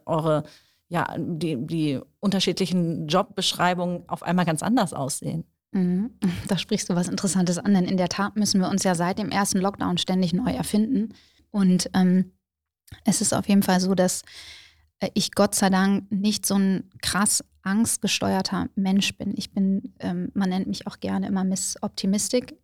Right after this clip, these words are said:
Speaker 2: Und, ähm,
Speaker 1: Ich glaube,
Speaker 2: das
Speaker 1: das ist eine sehr, sehr gute Eigenschaft in Unternehmerinnen, sage ich mal.
Speaker 2: <laughs> Vielleicht
Speaker 1: Ne, dass man, dass man so ganz, ähm, positiv und offen
Speaker 2: Vielleicht startet
Speaker 1: mit allem
Speaker 2: man gar
Speaker 1: umgeht.
Speaker 2: nicht erst ein Unternehmen, wenn man irgendwie nicht optimistisch ist. Ich
Speaker 1: Womöglich.
Speaker 2: Ja, ich,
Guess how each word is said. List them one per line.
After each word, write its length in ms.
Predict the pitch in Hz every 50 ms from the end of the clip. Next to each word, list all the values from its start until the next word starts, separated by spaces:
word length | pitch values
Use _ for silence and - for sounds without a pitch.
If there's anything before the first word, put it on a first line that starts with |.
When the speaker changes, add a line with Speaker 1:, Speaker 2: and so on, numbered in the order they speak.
| _ -
Speaker 2:
Und, 300 | 196 190 190 190 180 - 190
ähm, 300 | 190 185 185 185 185 - - - - - - - - - -
Speaker 1:
Ich 120 | - 180 -
glaube, 180 | 185 190 196
Speaker 2:
das 80 | 196 196
Speaker 1:
das 100 | 180 190
ist 100 | 190 -
eine 200 | - 180 175 170 160
sehr, 200 | 160 185 208 196
sehr 160 | 190 196 185
gute 240 | 160 196 - 185 -
Eigenschaft 480 | - 190 214 202 - - 165 - -
in 120 | - 165 160
Unternehmerinnen, 880 | - 165 151 185 156 160 160 185 202 190 151 135 151 147 156 156 151 147
sage 220 | 156 139 143 147
ich 120 | 151 -
mal. 160 | 175 170 156 170
Speaker 2:
<laughs> 300 | 226 208 196 202 196 -
Vielleicht 120 | - -
Speaker 1:
Ne, 140 | 196 190 -
dass 160 | 254 226 -
man, 220 | 214 202 190 180 190
dass 160 | 196 185 -
man 140 | 180 170 175
so 160 | 180 175 170 170
ganz, 300 | 180 180 185 175 - -
ähm, 600 | - 175 160 156 165 160 151 - - - - 156 -
positiv 380 | - 220 202 208 - 208 175
und 140 | 156 147 -
offen 520 | - 180 - - 165 147 147 156 160 - _ _ - 190
Speaker 2:
Vielleicht 280 | - - 185 196 - -
startet 280 | - - 208 190 240
Speaker 1:
mit 60 | 254
allem 120 | 160 202 208 208
Speaker 2:
man 80 | 190
gar 120 | 185 190 196
Speaker 1:
umgeht. 60 | 196 196 220
Speaker 2:
nicht 20 | -
erst 240 | - 190 202 -
ein 60 | 202 185
Unternehmen, 480 | 196 190 180 190 185 175 180 185 180
wenn 80 | 175 175
man 140 | 175 175 -
irgendwie 260 | - 180 175 170 170
nicht 160 | 170 - -
optimistisch 640 | 180 - - - 185 190 240 - - - 208 -
ist. 220 | - - - - - -
Ich 120 | 160 -
Speaker 1:
Womöglich. 520 | 190 180 170 170 175 - 143 151 156 151
Speaker 2:
Ja, 280 | - 196 190 180 165 160 -
ich, 160 | 208 -